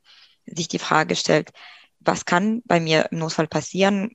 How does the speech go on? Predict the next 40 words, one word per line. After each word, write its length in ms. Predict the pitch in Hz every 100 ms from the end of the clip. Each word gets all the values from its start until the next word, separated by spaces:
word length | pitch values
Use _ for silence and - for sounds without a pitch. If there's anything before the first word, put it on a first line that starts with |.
| -
Habe 180 | 175 170
ich 100 | -
mit 120 | -
meinem 180 | 147 151
Arbeitgeber 640 | - 190 185 - - -
oder 140 | - -
Arbeitgeberin, 720 | 170 170 - - - 165 160 - - - _
ähm, 320 | 156 151 151 -
darüber 280 | 156 165 160
gesprochen? 640 | - - 202 - 202 202 - _ _ _ -
Habe 200 | - 175
ich 200 | 165 -
in 60 | 170
meinem 180 | 147 -
Umfeld 340 | 254 254 202
darüber 220 | 185 175
gesprochen? 460 | 170 - 180 175 160
Habe 180 | 160 165
ich 60 |
so 60 | 160
ein 80 | 160
Solidaritätsnetzwerk, 1120 | 160 156 151 165 226 - 175 170 - 175 - _ - - - -
wo 100 | 180
ich 160 | -
weiß, 260 | 170 165 165
sie 120 | 160
würden 140 | 160 156
mich 120 | -
unterstützen 720 | - 160 - 233 - 214 214 - _ _ _ _ _ _ _ _
und, 340 | 170 170 -
äh, 360 | 160 151 143 -
die 160 | -
auch 200 | - 175
über 140 | - 175
das 140 | 165
Thema 180 | 170 160
sensibilisiert 640 | 151 151 147 143 175 202
sind? 280 | 190 180 185 - - - - - _
Und, 440 | - 180 170 160 -
ähm, 360 | - 156 151